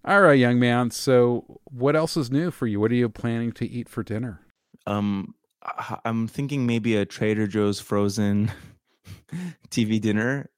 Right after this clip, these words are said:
Speaker 2: perhaps the enchilada and the mildly spiced vegetarian burrito, uh, you know, vegan vegetable burrito.
Speaker 1: You c-, do you have any green onions? You can just, like, sprinkle a
Speaker 2: I
Speaker 1: few
Speaker 2: can
Speaker 1: green
Speaker 2: snip,
Speaker 1: onions?
Speaker 2: snip,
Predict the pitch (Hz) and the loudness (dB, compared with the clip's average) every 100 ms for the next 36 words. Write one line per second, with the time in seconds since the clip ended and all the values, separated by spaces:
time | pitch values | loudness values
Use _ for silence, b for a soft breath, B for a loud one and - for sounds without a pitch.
0 | - 117 110 107 - 107 104 95 95 - | -8 -4 -2 -4 -6 -2 -2 0 -4 -2
1 | 107 101 95 92 110 123 131 - - B | -2 -2 -2 0 0 -2 -4 -10 -20 B
2 | 135 127 B 101 101 98 90 90 92 95 | -18 -18 B 0 0 0 0 -2 -2 0
3 | 101 104 104 - 101 98 98 - - - | -2 -2 -4 -4 -2 -2 -2 -8 -12 -20
4 | _ _ - 98 95 95 - 98 95 95 | _ _ -8 -6 -4 -4 -2 0 2 2
5 | 92 92 110 101 - 98 101 98 85 90 | 0 0 0 -2 -4 -2 0 2 0 0
6 | 92 87 92 _ _ 107 104 - 104 95 | 0 0 -6 _ _ -4 -4 -2 -2 0
7 | 95 101 113 127 - 123 123 143 110 127 | -2 -2 -8 -10 -6 -2 -2 -2 -2 0
8 | 131 113 160 220 233 - - 127 120 123 | 0 0 -4 -8 -10 -16 -12 -8 -4 -4
9 | 117 - 110 - _ _ _ _ _ - | -4 -2 -2 -2 _ _ _ _ _ -20
10 | - - 120 - - 135 139 143 135 123 | -20 -20 -20 -18 -4 -2 2 4 4 4
11 | 139 131 139 135 151 208 208 143 139 156 | 2 2 4 4 2 0 -6 -10 -6 -4